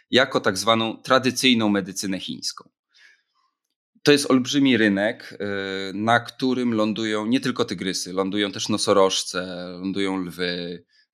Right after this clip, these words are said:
E, co lwy mają wspólnego z tradycyjną medycyną chińską, to chyba nawet my tutaj nie, nie damy rady wyjaśnić. Natomiast to się, to jest jakaś wykrz-, wykrzywiona wersja po prostu,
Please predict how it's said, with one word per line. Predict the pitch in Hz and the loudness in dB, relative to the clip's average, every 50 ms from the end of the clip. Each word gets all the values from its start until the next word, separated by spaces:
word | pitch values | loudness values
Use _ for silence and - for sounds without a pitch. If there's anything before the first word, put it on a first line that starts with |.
| - - | -12 -8
E, | 87 87 85 87 87 - - _ - | -6 -6 -4 -6 -6 -10 -12 _ -4
co | - - 120 | 2 4 6
lwy | 123 123 107 95 120 127 | 6 6 6 4 4 4
mają | 120 117 117 113 110 | 4 4 4 2 2
wspólnego | 104 - - - 104 104 110 107 110 | 0 -4 -4 -4 -4 -4 -2 -4 -6
z | - - | -6 0
tradycyjną | - 110 95 98 92 - 120 110 104 104 | 2 2 2 0 -2 -2 -2 0 0 0
medycyną | 101 98 98 98 - - 110 101 95 | 0 -2 -4 -4 -6 -4 -4 -4 -6
chińską, | 87 - 110 104 98 - - 107 98 | -4 -2 -2 -2 -2 -2 -4 -4 -6
to | 92 101 98 95 92 90 90 - - | -4 -4 -4 -4 -4 -6 -8 -10 -10
chyba | - 101 95 98 | -8 -4 -4 -4
nawet | 95 98 95 90 95 92 92 - | -4 -4 -6 -6 -8 -8 -6 -4
my | 101 98 92 | -2 -2 -4
tutaj | 92 95 87 - 92 87 82 - - | -4 -8 -8 -6 -6 -6 -6 -10 -10
nie, | 95 90 - _ - | -10 -10 -10 _ -2
nie | 101 98 | 0 2
damy | 87 90 92 95 92 | 2 2 0 0 -4
rady | 92 92 92 98 | -6 -8 -12 -12
wyjaśnić. | 95 113 139 143 117 95 - - 98 92 - _ - - - - _ - | -8 -4 0 0 2 0 0 -4 -6 -14 -16 _ -20 -20 -20 -16 _ -2
Natomiast | 117 123 139 135 135 | 2 4 4 4 4
to | - 156 | 4 2
się, | 147 165 160 | 2 2 0
to | - - 175 | 2 2 2
jest | 160 151 | 2 2
jakaś | 156 - 156 143 123 120 | 2 2 2 2 2 4
wykrz-, | 160 - - - - - - - - _ _ _ _ _ _ | 2 4 6 4 4 4 2 -4 -10 _ _ _ _ _ _
wykrzywiona | - 113 113 98 123 127 - - - 139 113 131 135 123 113 107 98 | 0 0 2 4 4 4 6 6 4 6 6 6 6 6 6 4 4
wersja | 95 104 98 95 - - 98 90 92 | 4 2 0 0 -2 -2 -2 -4 -6
po | - 95 | -8 -12
prostu, | - - 95 92 - - - 107 104 | -14 -14 -12 -10 -10 -6 -4 -4 -4